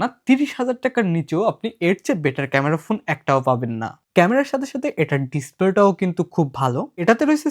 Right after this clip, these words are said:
সিক্স পয়েন্ট সিক্স সেভেন সেভেন ইঞ্চের অ্যামোলেড ডিসপ্লে, যার রেজোলিউশন ফুল এইচডি প্লাস এবং এইচডিআর টেন প্লাসের সাপোর্ট থাকবে।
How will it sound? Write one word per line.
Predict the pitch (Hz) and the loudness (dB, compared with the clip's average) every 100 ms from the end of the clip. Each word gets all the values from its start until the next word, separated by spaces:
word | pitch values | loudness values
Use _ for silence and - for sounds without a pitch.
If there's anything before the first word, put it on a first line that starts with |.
| - | -4
সিক্স | 220 - - | -4 -2 0
পয়েন্ট | 214 208 | 0 -2
সিক্স | 214 - - | -8 -8 -2
সেভেন | 151 160 151 | 0 0 -2
সেভেন | 170 165 | -2 -2
ইঞ্চের | 151 190 - | -2 -4 -4
অ্যামোলেড | 135 131 135 156 147 | -4 -2 0 0 0
ডিসপ্লে, | 131 - - 170 - 139 | -6 -6 -2 -2 -4 0
যার | 135 233 226 | 4 6 4
রেজোলিউশন | 180 196 208 240 220 | 2 2 0 -2 -2
ফুল | 180 156 | 2 2
এইচডি | 147 156 - | 2 -4 -2
প্লাস | 127 196 - | -2 -2 -2
এবং | 151 143 151 156 | -2 -2 -2 2
এইচডিআর | 170 165 294 - | 2 2 0 2
টেন | 151 143 | 2 4
প্লাসের | 147 135 165 - | 0 0 -4 0
সাপোর্ট | 151 156 - 147 | 2 2 0 -2
থাকবে। | 127 123 | -2 -2